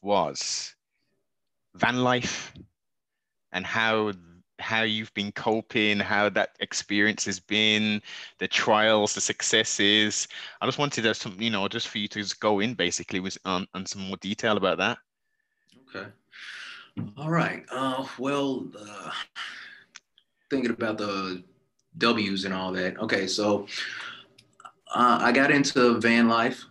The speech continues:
Speaker 2: um, back in twenty seventeen, early twenty seventeen, around March or so. I got a Chevy,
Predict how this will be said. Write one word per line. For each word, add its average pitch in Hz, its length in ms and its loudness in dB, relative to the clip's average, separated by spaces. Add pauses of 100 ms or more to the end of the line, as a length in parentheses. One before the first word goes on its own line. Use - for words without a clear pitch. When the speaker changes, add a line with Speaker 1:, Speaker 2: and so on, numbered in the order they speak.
(120)
Speaker 2:
um, 104 460 2 (360)
back 110 260 2
in 107 480 2
twenty 113 240 -2
seventeen, 107 800 -2
early 107 220 2
twenty 101 240 -8
seventeen, 98 500 -6
around 98 580 -6 (520)
March 110 680 0
or 110 140 -2
so. 110 640 0
I 98 600 -4
got 120 420 2
a 98 460 -2 (880)
Chevy, 147 800 4